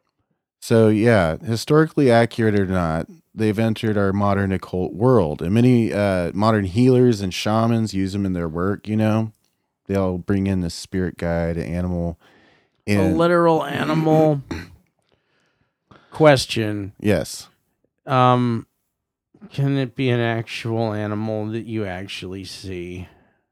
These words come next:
Speaker 1: Yeah.
Speaker 2: A physical, actual animal.
Speaker 1: Yeah.
Speaker 2: Okay.
Speaker 1: I'd imagine so, because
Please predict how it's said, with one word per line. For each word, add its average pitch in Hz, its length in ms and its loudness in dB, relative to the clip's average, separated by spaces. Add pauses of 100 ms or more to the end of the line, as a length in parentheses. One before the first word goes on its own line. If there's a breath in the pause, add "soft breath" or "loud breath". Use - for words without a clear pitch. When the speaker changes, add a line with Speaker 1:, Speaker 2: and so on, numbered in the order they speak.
(840)
Speaker 1:
Yeah. 120 360 4 (1400)
Speaker 2:
A 113 80 -2
physical, 127 640 2
actual 110 580 -6
animal. 82 560 -12 (160)
Speaker 1:
Yeah. 117 380 4 (180)
Speaker 2:
Okay. 107 440 -6 (420)
Speaker 1:
I'd 160 180 8
imagine 120 480 8
so, 113 300 4
because 113 340 4